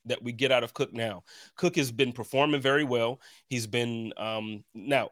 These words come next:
from the very first game of the season, we can't say that. He has a couple drops. He had a fumble. But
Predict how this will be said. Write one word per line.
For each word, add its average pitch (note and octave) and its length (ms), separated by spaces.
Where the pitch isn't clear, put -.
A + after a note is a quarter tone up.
from - 320
the B2 80
very D3 240
first D3 240
game D3 160
of A#2+ 40
the A2 60
season, C3+ 380
we A#2+ 80
can't A2+ 180
say A#2 160
that. G2 160
He A#2 80
has G#2+ 180
a - 40
couple B2+ 240
drops. B2+ 380
He A#2+ 80
had G#2 100
a E2 160
fumble. C3 480
But D#3 240